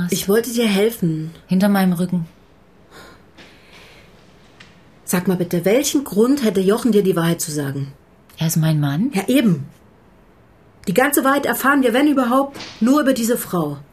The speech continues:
Speaker 2: Deshalb bin ich zu ihr gefahren.
Speaker 1: Und?
Speaker 2: Also.
Speaker 1: Nee, halt! Nee, ich will's gar nicht wissen. Ich hab beschlossen,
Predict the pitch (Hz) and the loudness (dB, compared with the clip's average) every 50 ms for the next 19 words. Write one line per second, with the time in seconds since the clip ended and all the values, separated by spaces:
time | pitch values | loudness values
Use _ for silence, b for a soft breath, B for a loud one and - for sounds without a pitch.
0 | - - 247 254 - 269 254 247 233 220 220 214 - - 190 175 170 165 156 147 | -4 -2 0 0 2 0 0 0 0 0 0 -2 -2 -2 0 0 0 -2 -4 -6
1 | - 165 127 90 - - - - - B B B B 208 214 226 233 240 - - | -8 -8 -10 -10 -10 -12 -14 -14 -16 B B B B 0 0 0 0 -2 -6 -10
2 | - - - - - B B B B B B B B B B B B B - - | -18 -20 -20 -20 -20 B B B B B B B B B B B B B -4 -2
3 | 180 175 165 156 160 156 147 147 139 - 349 381 302 - - - - - _ _ | 0 0 0 -2 -2 -4 -4 -2 0 2 2 2 0 -4 -8 -16 -20 -20 _ _
4 | _ _ _ _ _ _ - - 214 202 - - - - _ _ _ _ _ _ | _ _ _ _ _ _ -4 -2 -2 -2 -2 -6 -12 -20 _ _ _ _ _ _
5 | _ _ _ _ _ _ _ _ _ _ _ _ _ _ _ _ _ _ _ _ | _ _ _ _ _ _ _ _ _ _ _ _ _ _ _ _ _ _ _ _
6 | _ _ - 233 - 202 - 220 - - 214 196 185 160 165 160 - 160 - - | _ _ -4 -4 -4 -2 -4 -4 -4 -4 -4 -2 -2 -4 -4 -6 -8 -12 -16 -20
7 | _ _ _ _ _ _ _ _ _ _ _ _ _ _ _ B B B B B | _ _ _ _ _ _ _ _ _ _ _ _ _ _ _ B B B B B
8 | B B B B B B B B B - - 220 214 208 196 - 208 208 214 226 | B B B B B B B B B -4 -2 -2 0 -2 -2 0 0 0 0 0
9 | 226 233 220 190 | 0 0 -2 -2